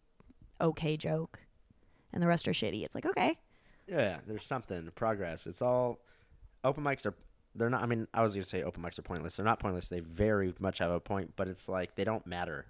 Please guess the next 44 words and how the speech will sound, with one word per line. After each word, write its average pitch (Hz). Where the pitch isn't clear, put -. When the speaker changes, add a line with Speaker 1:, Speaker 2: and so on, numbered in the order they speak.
Speaker 2:
really. 80
People 113
Speaker 1:
Yeah. 107
Speaker 2:
are 98
like, 95
"Oh, 113
I 104
don't 107
wanna, 107
like, 101
go 107
to 107
this 101
open 101
mic," 98
or, 101
like, 98
I'll 104
see -
people 101
go 104
to 98
a 95
mic 92
and 90
they'll 92
be 85
like, 90
"Ah, 104
there's 92
no 95
one 85
here. 85
I'm 85
just -
gonna -
leave." -
It's -
like, -
"What?" 160
Speaker 1:
No, 311
yeah, 196
yeah, 185
that 180